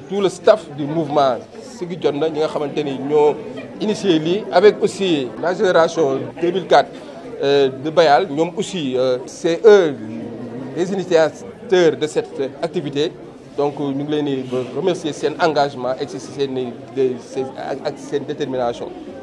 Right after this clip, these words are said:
Donc, donc, donc daal di wax ni rek, euh, tey kontaan nañ par rapport au contexte bi nga xamante ni moo ñu fi réunir.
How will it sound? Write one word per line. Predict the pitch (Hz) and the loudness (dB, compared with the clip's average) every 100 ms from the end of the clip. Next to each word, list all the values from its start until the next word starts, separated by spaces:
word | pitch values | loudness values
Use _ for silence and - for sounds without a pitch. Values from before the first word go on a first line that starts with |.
| - - - - - - 127 | -14 -14 -16 -16 -16 -14 -2
Donc, | 156 151 139 | 2 2 2
donc, | 160 156 | 0 0
donc | 160 160 | -2 4
daal | 139 127 127 | 4 4 0
di | |
wax | 151 185 | 2 2
ni | 160 | 2
rek, | 151 - - - - 147 | 2 0 -10 -16 -10 -2
euh, | 143 143 143 143 - - | 2 4 2 0 -6 0
tey | 170 156 170 - - | 4 4 0 -2 2
kontaan | 208 180 165 | 4 6 4
nañ | 135 95 - - | 2 -4 -10 -10
par | - | -2
rapport | 151 - 156 | -2 2 2
au | 156 - - | 2 -6 0
contexte | 180 - - 151 | 2 2 -4 -2
bi | 180 | -2
nga | |
xamante | 180 156 151 156 | 0 0 0 -2
ni | 143 139 135 135 131 | -2 -4 -6 -8 -6
moo | 139 | -4
ñu | 147 | -4
fi | 139 | -4
réunir. | 143 143 135 | -4 -4 -2